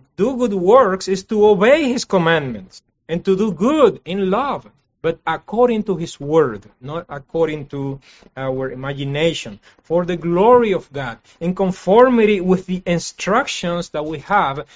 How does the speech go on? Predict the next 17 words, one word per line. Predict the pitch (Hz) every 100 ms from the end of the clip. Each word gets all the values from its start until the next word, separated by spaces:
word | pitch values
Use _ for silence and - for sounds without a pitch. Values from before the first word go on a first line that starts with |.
| _
in | - 151
his | 185 -
word. | 233 320 113 - _ _ _ _ _ _ _ _ _ _ -
There's | 135 175 185 -
also | 190 220 190 185
a | 202 202
negative | 185 196 254 254 _ 175 139 117
definition. | 151 - 160 165 165 - 104 _ _ _ _ _ _ _ _
They, | 135 151 156 143 - _ _ -
uh, | 143 135 - - - - - -
<clears throat> | 254 185 160 117 _ _ _ _ _ - 151
just | 196 - _ _ -
in | 196
case | 196 262 311 151 - - - _ _ _ _ _ _ _
you | 143 165 170
thought | - - 226 208 135 135
that | 143 139